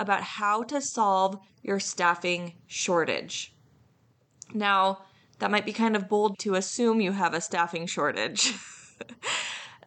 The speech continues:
I'm, I'm not trying to be facetious here. I know most people are struggling with that, right? That we're feeling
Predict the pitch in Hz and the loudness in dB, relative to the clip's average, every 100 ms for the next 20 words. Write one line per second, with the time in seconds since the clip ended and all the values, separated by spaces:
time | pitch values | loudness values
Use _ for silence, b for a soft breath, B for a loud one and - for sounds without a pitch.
0 | _ - - 233 233 254 247 254 220 190 | _ -6 -2 0 0 0 0 0 0 0
1 | 202 208 185 170 160 135 170 160 233 254 | -4 -4 -6 -6 -6 -4 0 2 2 2
2 | 247 247 262 262 - - 254 226 190 196 | 0 0 -2 -2 -8 -2 -2 0 0 0
3 | - 214 208 208 190 - - 202 190 156 | 0 0 2 0 -2 -6 -2 -2 -2 -4
4 | 156 - - - 196 196 190 B B - | -4 -4 -4 -2 0 0 -4 B B -4
5 | 202 185 185 - 202 214 202 202 196 196 | -2 0 -2 -2 -2 0 0 2 0 0
6 | 196 | -2